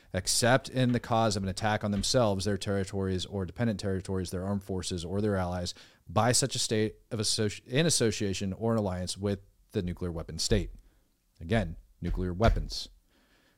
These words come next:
Then we get into paragraph six. This actually talks about what to do if that does happen. This is the meat and potatoes. If, if any of that stuff is violated, what to do?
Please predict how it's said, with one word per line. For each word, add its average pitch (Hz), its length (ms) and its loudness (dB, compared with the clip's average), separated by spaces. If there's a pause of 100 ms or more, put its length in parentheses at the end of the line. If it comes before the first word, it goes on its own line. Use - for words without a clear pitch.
(120)
Then 127 120 6
we 139 100 6
get 135 100 6
into 123 120 0
paragraph 117 360 4
six. 160 320 6
This 165 180 6
actually 135 300 4
talks 123 180 2
about 110 200 4
what 127 260 2
to 165 160 4
do 165 240 8
if 160 220 4
that 160 260 6
does 185 200 12
happen. 180 480 8 (680)
This 180 380 6
is 170 260 4
the - 160 2
meat 170 240 4
and 165 100 -8
potatoes. 147 680 2
If, 151 280 2
if 147 140 4
any 185 220 4
of 165 80 2
that 170 220 6
stuff - 440 6
is 143 220 6
violated, 165 520 4
what 175 200 4
to - 100 -4
do? 208 340 6